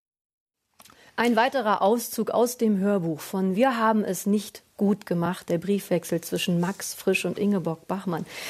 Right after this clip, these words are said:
Dieser letzte Brief, den wir jetzt hier gerade gehört haben, endet mit Dein Alter. Da fehlt aber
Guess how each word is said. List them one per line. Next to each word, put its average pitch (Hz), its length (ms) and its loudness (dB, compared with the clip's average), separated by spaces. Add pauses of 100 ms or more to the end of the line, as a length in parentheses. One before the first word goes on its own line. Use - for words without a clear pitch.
(160)
Dieser 208 220 4
letzte 226 360 2
Brief, 208 340 -4
den 247 160 0
wir 240 80 2
jetzt 233 140 -6
hier 226 100 0
gerade 214 320 -2
gehört 208 420 -2
haben, 214 300 -4
endet 247 380 0
mit 220 260 -2 (100)
Dein 233 300 2 (100)
Alter. 196 500 2
Da 175 100 -4
fehlt 277 340 0
aber 185 300 2